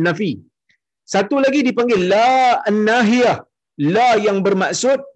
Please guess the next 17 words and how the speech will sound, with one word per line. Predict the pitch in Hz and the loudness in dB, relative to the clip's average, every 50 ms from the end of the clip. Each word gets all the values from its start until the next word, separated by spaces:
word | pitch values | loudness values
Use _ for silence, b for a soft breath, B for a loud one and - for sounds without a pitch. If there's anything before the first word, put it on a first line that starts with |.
| 147 147 156 165 | -4 -2 0 0
nahi. | 180 180 160 151 190 190 160 123 101 104 - _ _ _ - 139 135 | 0 0 0 0 0 0 -2 -4 -6 -10 -16 _ _ _ -12 -8 -4
Memaksud | 147 156 156 151 - - - 170 - 143 131 | -4 -2 -2 -4 -4 -6 -6 -6 -4 -2 -2
larangan. | 131 131 131 131 135 127 113 95 87 _ _ _ _ _ _ - | -2 0 -2 -2 -2 -4 -6 -8 -10 _ _ _ _ _ _ -10
Okey? | 113 151 202 220 208 - _ _ _ _ _ _ _ _ _ _ _ _ _ - - - | -4 -2 -2 -2 -2 -4 _ _ _ _ _ _ _ _ _ _ _ _ _ -20 -20 -10
So, | - 156 156 | -6 -4 -2
ada | 143 143 139 | -2 -2 -2
dua | 139 131 123 | -2 -2 -4
makna. | 127 - 123 107 98 - _ _ _ _ _ _ _ _ _ - 151 | -6 -10 -12 -14 -14 -16 _ _ _ _ _ _ _ _ _ -6 -2
Bila | 240 294 359 370 339 | 0 0 0 0 0
Nabi | 320 302 302 277 - | 0 0 -2 -2 0
sallallahu | 254 233 233 226 226 220 214 | 0 0 0 0 0 -2 -2
alaihi | 202 - | -2 0
wasallam | 208 202 196 180 165 185 | 0 0 0 0 -2 -4
kata, | 190 190 226 202 190 175 175 | -4 -2 -2 -2 -2 0 0
"La | 196 247 285 311 277 262 277 | 0 2 2 0 0 0 0
yafrak | 269 269 - - 226 254 277 254 269 - - - - 175 175 214 | -2 -2 -4 -6 -4 -2 0 0 -2 -2 -6 -10 -4 -2 0 0
mu'minun | 294 277 208 202 202 269 359 381 370 339 285 254 | 0 0 -2 -2 -2 0 0 0 0 0 0 0